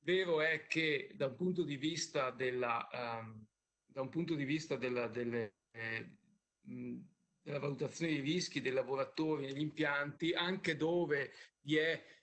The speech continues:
eh, manipolazione di rifiuto, questa è comunque soggetta a presidi di prote-, di dispositivi di protezione tali da,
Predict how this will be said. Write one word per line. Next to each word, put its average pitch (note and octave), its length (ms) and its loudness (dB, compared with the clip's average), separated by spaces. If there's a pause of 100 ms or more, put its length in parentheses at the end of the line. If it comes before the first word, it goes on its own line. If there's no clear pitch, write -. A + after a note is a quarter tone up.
(140)
eh, C3+ 120 -2
manipolazione D3 1200 0
di C3+ 120 -4
rifiuto, D#3+ 680 0
questa D3+ 460 2
è C#3 80 -2
comunque D#3+ 640 0
soggetta D3 920 0
a C#3+ 260 0
presidi D3+ 600 -2
di C#3 180 -4
prote-, C3+ 400 -6
di C3+ 120 -18
dispositivi C#3+ 500 -4
di D3+ 60 -4
protezione D3 640 -2
tali C#3 360 0
da, C#3 320 -2